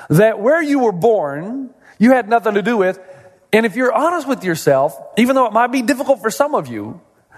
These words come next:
chances are high that you really had little to nothing to do with where you're living right now.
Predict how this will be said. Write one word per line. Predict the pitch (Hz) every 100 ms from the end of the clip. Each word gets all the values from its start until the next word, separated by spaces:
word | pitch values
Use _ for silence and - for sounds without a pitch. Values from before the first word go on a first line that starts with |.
| _
chances | - 262 302 294 240
are | 220 190
high | - 311 302 165 127 143 - - - - -
that | 233
you | 269
really | 330 339
had | 285 233
little | 226 277 247
to |
nothing | 233 247 233
to | 208
do | 240
with | 233
where | 196 226
you're | 233
living | 262 269 233
right | 233 233
now. | 262 311 269 98